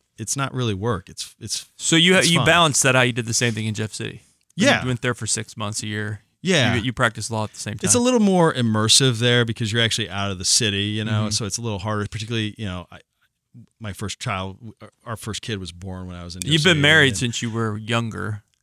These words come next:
Speaker 1: Yeah.
Speaker 2: Your twenties, correct?
Speaker 1: Yeah, I, yeah, I guess.
Speaker 2: Around that time.
Speaker 1: Yeah, around that time. I think it was,
Speaker 2: <laughs>
Speaker 1: yeah,
Speaker 2: You had, you had
Speaker 1: twenty
Speaker 2: kids
Speaker 1: or
Speaker 2: along the
Speaker 1: thirty.
Speaker 2: way.
Speaker 1: Yeah, and then we've got two boys now, and that kind of, that kind of
Speaker 2: And
Speaker 1: makes
Speaker 2: your wife's pretty awesome. We'll let you, she, she, she allows you to be in politics,
Speaker 1: <laughs> She,
Speaker 2: right?
Speaker 1: she does.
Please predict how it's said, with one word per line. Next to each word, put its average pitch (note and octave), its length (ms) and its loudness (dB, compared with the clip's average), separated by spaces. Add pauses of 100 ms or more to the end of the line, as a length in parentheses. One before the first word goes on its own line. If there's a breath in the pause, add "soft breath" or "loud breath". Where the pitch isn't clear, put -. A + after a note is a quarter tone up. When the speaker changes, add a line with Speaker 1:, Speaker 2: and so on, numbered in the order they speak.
(100)
Speaker 1:
Yeah. B2 380 2
Speaker 2:
Your E2+ 100 -4
twenties, A#2 400 0
correct? A#2 400 -2
Speaker 1:
Yeah, D3 360 0
I, D#3 140 -6 (260)
yeah, G3 360 2
I F#3 80 2
guess. F3+ 600 2
Speaker 2:
Around D3 300 4
that A#2+ 180 2
time. - 180 6
Speaker 1:
Yeah, D3 280 6
around C#3+ 120 6
that D#3+ 180 4
time. F#3+ 240 4
I F3 80 6
think D#3 120 4
it D3 40 4
was, C3+ 160 4
Speaker 2:
<laughs> C#3+ 60 -4
Speaker 1:
yeah, B2+ 220 2
Speaker 2:
You D#3+ 120 6
had, D3 180 4
you D#3 80 6
had C#3+ 80 6
Speaker 1:
twenty D#3 220 4
Speaker 2:
kids C3+ 100 6
Speaker 1:
or C3+ 40 6
Speaker 2:
along B2 260 4
the B2+ 60 0
Speaker 1:
thirty. B2 100 2
Speaker 2:
way. A2 160 2
Speaker 1:
Yeah, A#2+ 200 4
and A#2+ 120 2
then B2+ 200 0 (280 loud breath)
we've C#3 100 -2
got C3+ 180 2
two C3+ 200 -2
boys G#2+ 360 -2
now, G#2+ 300 -2
and G#2 100 -4
that A#2 120 -4
kind A#2+ 200 -2
of, F#2 120 -8 (640 soft breath)
that - 120 -6
kind E3+ 140 2
of D3+ 40 4
Speaker 2:
And B2+ 100 4
Speaker 1:
makes D3 200 6
Speaker 2:
your D#3 60 6
wife's F3 240 4
pretty C3+ 220 0
awesome. A2+ 320 2
We'll A#2+ 100 0
let B2 220 -2
you, A2+ 180 -4
she, C#3 240 0
she, C#3 340 2
she C#3 220 0
allows A#2+ 300 4
you G#2+ 60 -2
to - 100 -10
be G#2 100 -8
in G2+ 100 -8
politics, G2 360 0
Speaker 1:
<laughs> - 20 6
She, - 160 6
Speaker 2:
right? G#2+ 200 -2
Speaker 1:
she - 220 -2
does. A2 400 -4